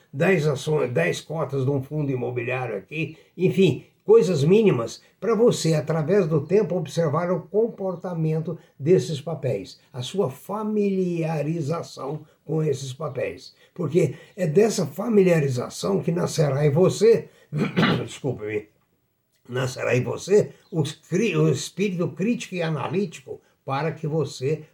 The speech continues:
possa, eh, ter um futuro suave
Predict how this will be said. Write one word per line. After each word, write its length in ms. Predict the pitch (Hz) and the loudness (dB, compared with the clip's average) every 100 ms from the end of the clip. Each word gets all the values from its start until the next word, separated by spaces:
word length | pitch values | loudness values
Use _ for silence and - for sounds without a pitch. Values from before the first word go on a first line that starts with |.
| _ - | _ -4
possa, 600 | 156 170 - 180 170 - _ 139 | -2 -2 -4 -6 -6 -10 _ -6
eh, 300 | 135 131 120 | -2 -2 0
ter 220 | 147 151 | 2 4
um 160 | 156 | 2
futuro 720 | - 147 123 139 156 151 160 - | -2 -8 -4 2 2 2 -2 -6
suave 840 | _ - 160 131 135 151 131 147 | _ -2 0 2 2 0 0 -2